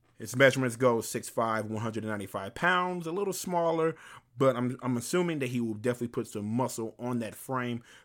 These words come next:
coming into the N B A. His strengths include his wingspan. With him being six five, one ninety-five as a guard, he has a six eight wingspan, which could lend to him being pretty good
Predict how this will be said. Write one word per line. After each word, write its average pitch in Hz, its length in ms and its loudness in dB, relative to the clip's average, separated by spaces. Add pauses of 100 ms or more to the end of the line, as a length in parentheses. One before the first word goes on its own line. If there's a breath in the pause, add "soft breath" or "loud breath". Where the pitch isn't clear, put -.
coming 139 240 4
into 117 260 0
the 107 180 -2
N 104 80 -4
B 104 220 2
A. 190 220 6 (920 soft breath)
His 127 240 0
strengths 214 540 0
include 135 380 4
his 117 160 2
wingspan. 113 800 -2 (640 soft breath)
With 104 140 -4
him 160 140 2
being 147 180 2
six 143 260 -2
five, 151 540 6
one 123 220 0
ninety-five 127 500 2
as 107 100 0
a 107 60 -4
guard, 139 420 0
he 143 80 -6
has 131 160 -2
a 104 60 -6
six - 460 -6 (260)
eight 120 420 -2
wingspan, 107 840 -4 (400 loud breath)
which 123 360 2 (200 soft breath)
could 190 360 4
lend 139 280 4
to 131 120 -2
him 127 240 0
being 123 420 -2
pretty 208 400 -6
good 156 720 -2